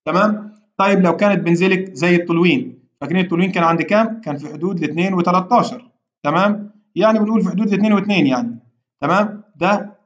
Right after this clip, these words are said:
اللي هو البنزيليك، الكربون اللي ماسكه في حلقه البنزين مباشره بيسموها البنزيليك كربون، فدي بنزيليك جروب، تمام؟ بنزيليك هيدروجين. طيب لو كانت بروبارجيليك،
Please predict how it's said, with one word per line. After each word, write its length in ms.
اللي 200
هو 360
البنزيليك، 540
الكربون 440
اللي 100
ماسكه 240
في 60
حلقه 180
البنزين 440
مباشره 360
بيسموها 420
البنزيليك 540
كربون، 380
فدي 200
بنزيليك 460
جروب، 380
تمام؟ 160
بنزيليك 340
هيدروجين. 380
طيب 260
لو 220
كانت 560
بروبارجيليك، 1300